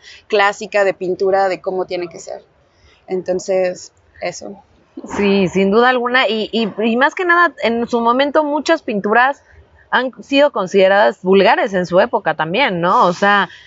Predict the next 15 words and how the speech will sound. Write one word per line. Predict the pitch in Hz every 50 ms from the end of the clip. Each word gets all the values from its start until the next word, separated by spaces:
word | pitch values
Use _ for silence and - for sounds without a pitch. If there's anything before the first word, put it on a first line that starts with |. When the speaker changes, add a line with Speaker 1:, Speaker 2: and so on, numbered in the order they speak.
| - _ _ -
Speaker 2:
el | - 196 180
tema | - 240 254 294 285
también | 233 208 196 208 214 226
es | 233 208 -
ese, | 247 214 214 180 175
que | - 170 170 165 165 - - -
yo | 185 208 202
creo | 226 226 226
que | 226 - 196 180 170 165 - - _ -
hoy | 180 214 226 254 254 240
decimos | 175 170 185 190 - 214 220 220 220 -
que | - 202
algo | 202 208 214
es | 226 208
vulgar, | 185 180 175 170 175 180 202 269 285